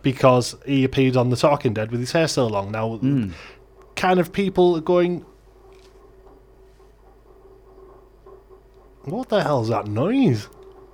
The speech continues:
Speaker 1: James has gone to investigate the noise. Is it the rain outside?
Speaker 2: It's rain. It's horrible outside.
Speaker 1: Wow, okay.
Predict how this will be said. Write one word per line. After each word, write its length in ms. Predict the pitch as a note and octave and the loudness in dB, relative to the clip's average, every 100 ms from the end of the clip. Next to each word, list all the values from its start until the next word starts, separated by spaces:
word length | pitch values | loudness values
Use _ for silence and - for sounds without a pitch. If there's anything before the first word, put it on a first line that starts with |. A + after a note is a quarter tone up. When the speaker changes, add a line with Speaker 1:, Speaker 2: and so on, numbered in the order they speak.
| - - - - - - - - - - - - - - - - | -20 -20 -20 -20 -20 -20 -20 -20 -20 -20 -20 -20 -20 -20 -20 -18
Speaker 1:
James 280 | - F2+ G#2 | -8 -6 -6
has 100 | G2+ | -6
gone 160 | A2 A2 | -6 -4
to 80 | A2+ | -4
investigate 580 | A2+ G#2+ - G#2 G#2 G#2 | -4 -6 -6 -6 -6 -8
the 140 | - | -8
noise. 420 | A2 F2+ F2+ - - - - - - - - - - - - - - - - F#4+ - - F#4+ F#4 F#4+ G4 F#4+ - F#4+ F#4+ F#4 - - - - F#4 - - - - - - - G4 F#4+ F#4+ - - - - - - - | -10 -8 -12 -16 -20 -20 -20 -20 -20 -20 -20 -20 -20 -20 -20 -20 -20 -20 -20 -20 -20 -20 -20 -20 -20 -20 -20 -20 -20 -20 -20 -20 -20 -20 -20 -20 -20 -20 -20 -20 -20 -20 -20 -20 -20 -20 -20 -20 -20 -20 -20 -20 -8
Is 120 | C3+ D3 | -6 -4
it 80 | |
the 80 | C#3+ | 0
rain 200 | F#3+ E3+ | 2 2
outside? 320 | G#2+ A2 C#3+ | 0 0 0
Speaker 2:
It's 80 | G2 | 0
rain. 240 | - - - - | -6 -12 -16 -20
It's 120 | - | -20
horrible 460 | - - - - - | -14 -14 -12 -14 -14
outside. 400 | - - F2+ A#2 | -14 -16 -12 -4
Speaker 1:
Wow, 420 | A#2+ C3 C3 G2 C#3+ | -2 0 -2 -4 -10
okay. 360 | C3 - A2+ | -10 -8 -8